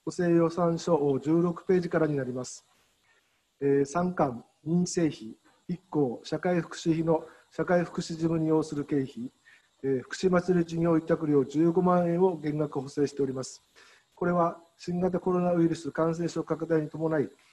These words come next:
十月二十四日に予定しておりました当該事業について、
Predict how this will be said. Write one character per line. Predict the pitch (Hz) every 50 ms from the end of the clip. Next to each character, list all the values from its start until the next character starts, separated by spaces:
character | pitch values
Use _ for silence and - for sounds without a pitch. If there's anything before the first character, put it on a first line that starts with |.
| _ _ _ _
十 | - 156 160 165
月 | 170 170 165 170 165
二 | 165 160
十 | 156 170 165
四 | 160 165 160
日 | 160 - - - 165 156
に | 156 160 160 160
予 | 156 139 139
定 | - 156 151
し | 143 -
て | 160
お | 156
り | 151
ま | 151 151 143
し | - -
た | - 165 147
当 | - 160 151 147 151
該 | 151 147 143
事 | 143
業 | 147 147 143
に | 139
つ | 135 - 151
い | 143
て、 | - - 180 196 -